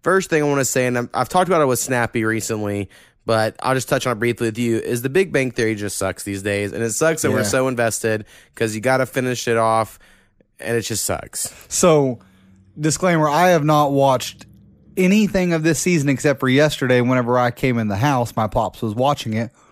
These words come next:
Speaker 2: I didn't
Speaker 1: Right.
Speaker 2: realize that was the series finale.
Speaker 1: Oh.
Speaker 2: I, I didn't realize this.
Speaker 1: Yeah,
Speaker 2: And so
Speaker 1: I,
Speaker 2: I'm,
Speaker 1: that's the only thing I haven't watched.
Speaker 2: so I'm watching it, and I'm just like, "Wait, what's going on?" That's when I realized. But no, I mean, I,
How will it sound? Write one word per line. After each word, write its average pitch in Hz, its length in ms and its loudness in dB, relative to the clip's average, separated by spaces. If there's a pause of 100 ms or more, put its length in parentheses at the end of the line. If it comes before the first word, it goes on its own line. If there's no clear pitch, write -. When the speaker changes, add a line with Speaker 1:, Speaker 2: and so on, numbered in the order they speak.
(160)
Speaker 2:
I 180 80 2
didn't 190 140 2
Speaker 1:
Right. - 60 4
Speaker 2:
realize 165 340 6
that 139 160 4
was 127 300 0
the 120 180 2
series 123 460 0
finale. 101 640 -2 (720)
Speaker 1:
Oh. 117 240 -2 (100)
Speaker 2:
I, 156 240 2
I - 20 6
didn't 196 200 4
realize 156 480 4
this. 123 280 0
Speaker 1:
Yeah, 127 100 2
Speaker 2:
And - 80 0
so 160 80 2
Speaker 1:
I, 165 60 6
Speaker 2:
I'm, 175 200 2
Speaker 1:
that's 151 200 0
the 190 80 2
only 190 100 2
thing 185 140 0
I 143 80 -2
haven't 117 400 -2
watched. 85 220 -6
Speaker 2:
so 208 120 6
I'm 220 160 6
watching 185 440 2
it, 196 100 2
and 160 80 -2
I'm 165 120 0
just 165 140 -4
like, 139 240 0 (220)
"Wait, 135 140 -4
what's 143 200 -4
going 214 260 2
on?" 208 380 2 (420)
That's 160 220 4
when 156 100 2
I 143 40 4
realized. 139 380 4
But 202 120 2
no, 202 140 4
I - 20 4
mean, 175 260 2
I, 156 280 0